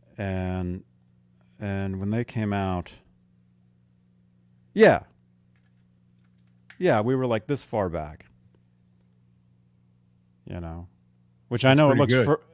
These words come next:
Speaker 1: it looks further on the photo, but, but for real, it was, it was more like this. Like, that's how close we were. So,
Speaker 2: Hmm.
Speaker 1: you know, you could see him playing the guitars.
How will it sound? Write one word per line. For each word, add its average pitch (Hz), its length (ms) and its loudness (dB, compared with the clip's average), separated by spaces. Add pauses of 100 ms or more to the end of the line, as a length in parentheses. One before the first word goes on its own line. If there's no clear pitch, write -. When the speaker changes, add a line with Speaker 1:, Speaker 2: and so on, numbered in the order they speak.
(100)
Speaker 1:
it 156 120 2
looks 240 200 6
further 185 500 6
on 151 140 6
the 117 80 0
photo, 156 420 4
but, 139 220 2 (420)
but 127 140 -2
for 123 220 0
real, 165 480 4
it 131 160 -2
was, 113 400 -6 (260)
it 160 140 4
was 135 160 6
more 170 220 8
like 90 260 0
this. 101 560 -6 (240)
Like, 104 200 -4
that's 127 240 0
how 113 120 -2
close 101 340 -8
we 87 60 -12
were. 73 260 -16 (1500)
So, 101 520 0
Speaker 2:
Hmm. 113 60 -4
Speaker 1:
you 117 100 -4
know, 104 160 -4
you 110 220 -6
could 104 100 -6
see 123 140 -6
him 104 140 -4
playing 110 300 -4
the 95 60 -6
guitars. 151 920 -2